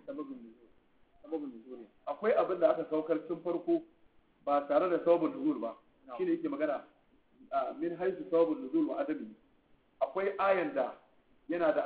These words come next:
Speaker 2: asbabun nuzul.
Speaker 1: Hmm.
Speaker 2: Akwai ayan da ba shi da asbabun nuzul. Kun gane?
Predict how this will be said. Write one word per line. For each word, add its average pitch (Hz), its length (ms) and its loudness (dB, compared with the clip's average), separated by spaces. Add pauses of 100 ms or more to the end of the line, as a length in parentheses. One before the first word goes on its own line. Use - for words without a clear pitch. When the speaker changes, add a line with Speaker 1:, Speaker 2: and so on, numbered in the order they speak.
Speaker 2:
asbabun 151 320 2
nuzul. 127 320 -4 (320)
Speaker 1:
Hmm. - 240 -20
Speaker 2:
Akwai 185 300 0
ayan 180 340 4
da 135 220 -2 (240)
ba 185 160 4
shi 180 60 0
da 160 140 6
asbabun 151 380 2
nuzul. 123 240 -6 (840)
Kun 156 80 -6
gane? 170 320 0